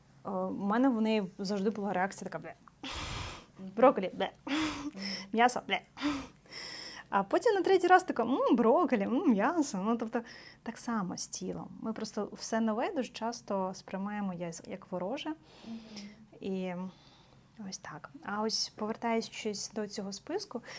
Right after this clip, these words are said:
Speaker 1: що я для себе зрозуміла, що в цьому списку я завжди писала, і ось в мене він зараз є, я його розширюю, у мене завдання його розширювати постійно.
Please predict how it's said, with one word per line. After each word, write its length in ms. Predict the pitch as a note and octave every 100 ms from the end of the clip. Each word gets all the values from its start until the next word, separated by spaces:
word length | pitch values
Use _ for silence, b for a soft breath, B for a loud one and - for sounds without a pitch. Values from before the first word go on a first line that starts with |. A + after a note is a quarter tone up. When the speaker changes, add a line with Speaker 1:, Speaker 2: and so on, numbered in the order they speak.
| B B
Speaker 1:
що 160 | - G#3+
я 60 |
для 120 | G3+ G3+
себе 280 | A3 G3
зрозуміла, 540 | G3+ G3 G3+ B3 G4 E4
що 380 | - G3+ G3 G3+ B B B B -
в 40 |
цьому 240 | A3 A3+
списку 360 | A#3 C#4+ D#4+ -
я 120 | A3
завжди 420 | G#3+ G#3 F#3+ A3+ A#3 B B B B _
писала, 580 | G3 - G#3 G#3+ A3+ G3+
і 340 | F#3 - F#3
ось 200 | F#3 -
в 40 | F#3
мене 180 | F#3 F3
він 140 | F3+
зараз 420 | F#3 F#3 F3+ -
є, 200 | G3 G3
я 60 | F3+
його 240 | F3 F3
розширюю, 500 | F3 E3 - A#3+ D4
у 40 | A3
мене 140 | G#3+
завдання 360 | F#3+ F#3 A3 A3
його 160 | F#3
розширювати 600 | F3+ - F3 E3 D#3 D#3 -
постійно. 580 | - - A3+ F4+ F#4+